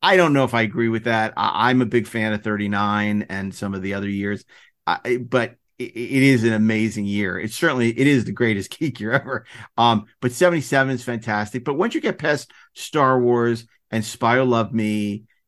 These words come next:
and, um, Damnation Alley, which is the mega force of seventy-seven, um, you know, and a couple of the other things,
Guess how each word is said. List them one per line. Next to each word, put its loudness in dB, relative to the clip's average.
and, -2
um, -2
Damnation -2
Alley, -2
which -6
is -4
the -4
mega -2
force -10
of -10
seventy-seven, -10
um, 4
you 2
know, -2
and -6
a -4
couple -2
of -2
the 0
other 2
things, -4